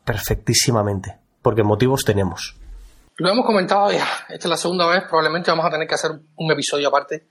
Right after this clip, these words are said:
Speaker 2: Vamos a proponerlo, Santi, proponernos hacer un episodio aparte para Lorenzo Pellegrini.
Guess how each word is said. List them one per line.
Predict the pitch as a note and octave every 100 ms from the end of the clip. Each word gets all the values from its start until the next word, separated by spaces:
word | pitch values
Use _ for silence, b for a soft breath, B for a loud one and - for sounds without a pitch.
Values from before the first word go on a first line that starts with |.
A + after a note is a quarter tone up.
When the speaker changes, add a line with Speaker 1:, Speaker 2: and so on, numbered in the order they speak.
| _ _ -
Speaker 2:
Vamos | G3 F#3+
a |
proponerlo, | E3 D#3 D#3 E3 E3+ D3 C#3 C3+
Santi, | - D#3+ D#3+ F#3
proponernos | D#3 C#3 D3 E3 F#3 F#3 E3+ -
hacer | C3+ - F3+ G3
un | E3+
episodio | C#3 - E3+ E3+ D3
aparte | B2+ D#3+ E3 F3+ - _
para | D#3 E3+ E3+
Lorenzo | C3 D3 E3+ E3
Pellegrini. | C3 A#2+ A#2+ A#2